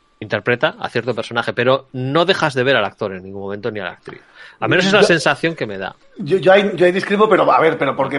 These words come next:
Speaker 2: en-, te entiendo perfectamente lo que me, lo que quieres decir. Yo he visto actuaciones en verso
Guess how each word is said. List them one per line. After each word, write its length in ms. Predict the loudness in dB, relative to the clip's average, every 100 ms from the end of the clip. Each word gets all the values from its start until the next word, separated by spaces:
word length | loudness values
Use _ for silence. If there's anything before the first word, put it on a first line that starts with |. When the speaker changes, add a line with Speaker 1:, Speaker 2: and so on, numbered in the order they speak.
| -4
Speaker 2:
en-, 260 | -6 -6
te 100 | -4
entiendo 280 | -2 0 2
perfectamente 580 | 0 2 4 4 2 0
lo 120 | -2
que 80 | -8
me, 160 | -8 -8
lo 80 |
que 100 | -8
quieres 200 | -4 -2
decir. 320 | 0 2 0 -2 -18 -20 -14
Yo 200 | 4 4
he 40 |
visto 300 | 4 2 2
actuaciones 640 | 2 -2 -4 0 0 -2 -6
en 140 | 2
verso 520 | 2 2 -2 -4 -6